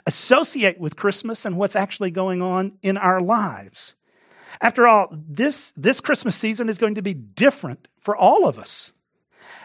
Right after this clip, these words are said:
And I think for you, for me, there are certain Christmas traditions, certain Christmas experiences that, that are simply not going to happen.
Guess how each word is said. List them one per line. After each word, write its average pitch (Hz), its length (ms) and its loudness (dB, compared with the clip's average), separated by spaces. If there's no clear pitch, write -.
And 196 100 4
I 220 40 2
think 220 220 -2
for - 180 -8
you, 262 380 -2
for - 140 -4
me, 247 400 0
there 160 80 -4
are 160 40 0
certain 196 280 -4
Christmas 196 400 -4
traditions, 240 680 -6
certain 220 520 -4
Christmas 196 460 -6
experiences 233 800 -4
that, 180 320 -2
that 180 160 -4
are 196 40 -2
simply 247 520 -2
not 190 260 0
going 185 200 -4
to 180 80 0
happen. 254 480 -8